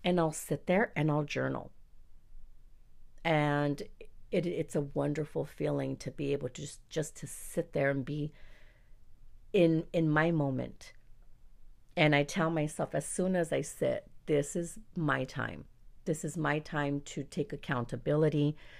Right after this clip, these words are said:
This is my time to focus on my bullshit. This is my time to really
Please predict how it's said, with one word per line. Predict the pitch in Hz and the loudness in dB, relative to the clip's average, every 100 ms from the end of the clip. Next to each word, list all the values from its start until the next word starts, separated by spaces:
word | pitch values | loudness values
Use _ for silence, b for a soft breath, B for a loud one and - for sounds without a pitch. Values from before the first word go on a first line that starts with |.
| B - | B -2
This | - 165 | -2 -2
is | 151 | -2
my | 156 139 139 | 0 0 -2
time | - 147 139 131 | 0 0 2 0
to | - 151 147 143 B B | -2 0 0 -2 B B
focus | - 156 - 156 | 8 8 6 2
on | 147 139 | 6 6
my | 143 127 131 143 | 6 8 8 6
bullshit. | 151 143 143 - 143 131 - - - - - - - - - | 6 6 4 2 4 4 2 -12 -16 -18 -18 -20 -18 -8 -4
This | 156 | -2
is | 151 165 | 0 2
my | 143 135 | 2 2
time | 131 156 139 139 143 | 0 2 4 4 0
to | - 139 135 - | -2 0 0 -2
really | 160 151 151 147 147 139 | -4 4 6 8 6 4